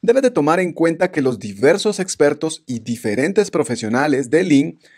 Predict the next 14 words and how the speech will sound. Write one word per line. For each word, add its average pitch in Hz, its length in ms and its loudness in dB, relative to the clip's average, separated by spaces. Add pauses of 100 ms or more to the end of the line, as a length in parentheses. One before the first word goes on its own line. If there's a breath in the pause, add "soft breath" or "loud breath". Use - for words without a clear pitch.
(100)
no 175 300 2
necesariamente 180 880 0
están 135 300 -2
de 160 80 2
acuerdo 170 480 0 (180)
con 117 320 -2
un 220 180 2
conjunto 156 600 -2
fijo 156 380 -2
de 131 100 4
principios 196 800 -2
o 240 160 4
fundamentos 143 640 -2
estándar. 113 480 -6